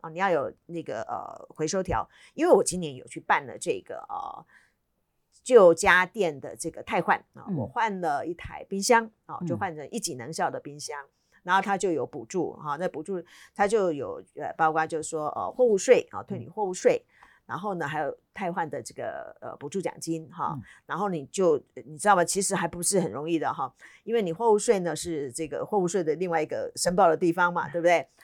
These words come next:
Speaker 1: 然后呢，这个，呃，汰换呢又是另外一个汰换申请的地方。
Speaker 2: 是。
Speaker 1: 像我这样已经每天都在处理这种行政事务的人，我都还觉得有点烦，我就可以想见一般人到底烦不烦啊？
Speaker 2: 是。
Speaker 1: 真的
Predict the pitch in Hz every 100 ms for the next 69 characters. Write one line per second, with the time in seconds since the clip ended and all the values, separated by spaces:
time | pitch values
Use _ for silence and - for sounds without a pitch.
0 | - - 185 269 247 220 208 202 220 185
1 | 170 156 - 277 233 247 202 180 247 233
2 | 214 240 - 185 254 208 196 196 196 165
3 | 123 - - 165 160 - - - - -
4 | - 160 208 190 139 190 185 - 190 196
5 | 196 190 180 190 180 165 175 180 - 185
6 | 165 147 143 180 190 180 185 170 175 147
7 | - - - 175 202 196 170 143 170 -
8 | 196 185 156 - - 160 160 131 180 226
9 | 185 147 160 185 269 262 220